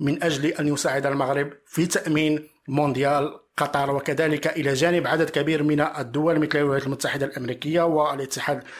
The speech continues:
دول من الاتحاد الأوروبي، وأيضًا دول أخرى التي سوف تساعد في تأمين هذا الحدث. إذن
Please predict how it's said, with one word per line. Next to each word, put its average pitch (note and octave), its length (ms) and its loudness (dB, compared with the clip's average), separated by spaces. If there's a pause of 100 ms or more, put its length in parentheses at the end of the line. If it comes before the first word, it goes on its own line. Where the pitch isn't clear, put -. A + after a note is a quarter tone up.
(140)
دول F3+ 360 6
من D#3 160 4
الاتحاد D3+ 600 -4
الأوروبي، D3 440 0
وأيضًا G#3+ 400 2
دول E3 220 4
أخرى D#3 360 0
التي C#3+ 180 -4
سوف C#3+ 260 -2
تساعد C#3 480 -2
في C#3 220 -4 (400)
تأمين C#3+ 540 0
هذا C3 580 0
الحدث. B2+ 460 -6
إذن G3 300 2